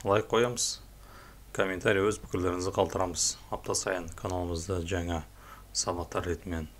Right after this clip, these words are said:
толықтырулар отырады. Енді бүгін біз жаңа тарауды бастаймыз.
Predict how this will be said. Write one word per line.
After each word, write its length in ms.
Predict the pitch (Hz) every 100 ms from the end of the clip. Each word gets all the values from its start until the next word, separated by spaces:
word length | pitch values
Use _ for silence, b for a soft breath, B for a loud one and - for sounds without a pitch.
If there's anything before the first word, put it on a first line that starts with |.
| -
толықтырулар 480 | 85 - - 92 87 85
отырады. 260 | 104 127 - - B B B -
Енді 320 | 101 95 90
бүгін 320 | 87 92 90
біз 160 | 82 - -
жаңа 240 | 87 85
тарауды 320 | - 87 87
бастаймыз. 540 | 85 - 135 147 -